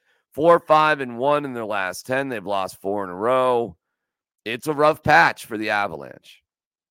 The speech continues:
We'll see what happens. We'll see. But something's gotta change.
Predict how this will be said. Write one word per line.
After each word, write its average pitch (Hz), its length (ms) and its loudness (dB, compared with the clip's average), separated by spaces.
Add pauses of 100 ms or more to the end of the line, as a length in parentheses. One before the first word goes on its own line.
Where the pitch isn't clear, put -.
(2250)
We'll 175 220 0
see 208 420 0 (120)
what 120 180 -4
happens. 98 640 -6 (4000)
We'll 110 240 -8
see. 110 380 -6 (2000)
But 107 180 -6
something's 123 380 0
gotta 117 260 0
change. 82 560 -14